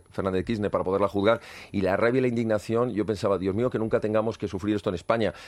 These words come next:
eh, un gobierno presidido por los totalitarios". Me va a permitir, don Federico, porque sé que nos vamos a despedir, que cumpla con una petición que me han hecho reiteradamente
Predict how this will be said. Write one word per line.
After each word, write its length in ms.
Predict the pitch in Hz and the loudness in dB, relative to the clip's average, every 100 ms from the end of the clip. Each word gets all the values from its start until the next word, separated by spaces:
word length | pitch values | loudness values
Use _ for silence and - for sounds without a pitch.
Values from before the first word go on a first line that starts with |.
| - - | -10 0
eh, 180 | 95 | 2
un 160 | 92 113 | 2 2
gobierno 380 | 110 110 107 104 | 0 2 0 -2
presidido 480 | 98 - 95 101 95 | -4 -6 -4 -2 -2
por 100 | 90 | -4
los 80 | |
totalitarios". 500 | - 90 80 90 85 - - - | -4 -6 -2 0 -2 -6 -18 -2
Me 80 | 101 | 2
va 60 | |
a 40 | 107 | 4
permitir, 260 | 117 113 | 2 4
don 100 | 120 | 4
Federico, 300 | 110 110 113 | 4 4 2
porque 140 | 92 90 | 0 -2
sé 160 | 110 | -2
que 180 | 101 101 | 0 0
nos 200 | 85 92 | 2 2
vamos 180 | 98 101 | 2 2
a 40 | 104 | 0
despedir, 400 | - 101 113 - | 0 0 0 -2
que 200 | 101 - | -4 0
cumpla 380 | 120 110 117 | -2 4 2
con 160 | 104 98 | 4 2
una 320 | 107 104 98 | 4 4 4
petición 440 | 104 98 98 107 104 | 2 0 0 0 0
que 80 | |
me 100 | 95 | 0
han 40 | 98 | 0
hecho 160 | 98 | 0
reiteradamente 800 | 98 95 92 95 95 101 90 101 | -2 -2 0 0 0 0 0 -2